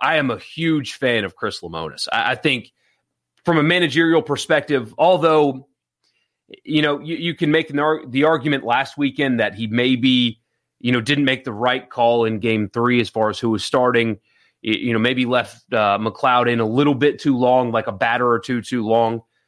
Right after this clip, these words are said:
But generally speaking, I think Chris Lemonis really pulls the managerial strings really, really well.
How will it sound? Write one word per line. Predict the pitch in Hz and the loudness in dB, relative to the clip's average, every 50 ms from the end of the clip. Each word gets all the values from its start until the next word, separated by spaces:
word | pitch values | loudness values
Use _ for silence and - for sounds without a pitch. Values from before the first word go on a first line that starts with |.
| _ _ _ _ _ _ | _ _ _ _ _ _
But | - 139 - | -4 -2 0
generally | - 214 240 226 185 156 135 | 0 0 2 2 0 0 -2
speaking, | - - 156 147 139 143 135 123 | -2 -2 -4 -4 -2 -2 -2 -2
I | 127 | -2
think | 135 135 131 - | -2 -2 -4 -4
Chris | - 139 123 - | -6 -8 -8 -8
Lemonis | 131 120 113 113 113 104 - 107 | -6 -4 -2 -2 -2 -4 -6 -6
really | 95 113 127 131 123 123 113 | -4 -2 0 0 0 -2 -4
pulls | - - - 123 113 110 113 101 | -6 -2 0 0 0 0 -2 -4
the | - 117 | -4 -2
managerial | 107 113 113 110 107 98 95 117 110 104 101 95 92 | 0 0 0 0 -2 -2 -2 -2 -2 0 -2 -4 -6
strings | - - 123 101 95 98 - 95 | -6 -6 -4 -4 -4 -6 -6 -2
really, | 107 117 117 110 | 0 0 2 2
really | 107 101 107 101 101 95 | 2 2 2 2 2 2
well. | 92 95 101 95 - - - | 2 0 0 -2 -2 -6 -14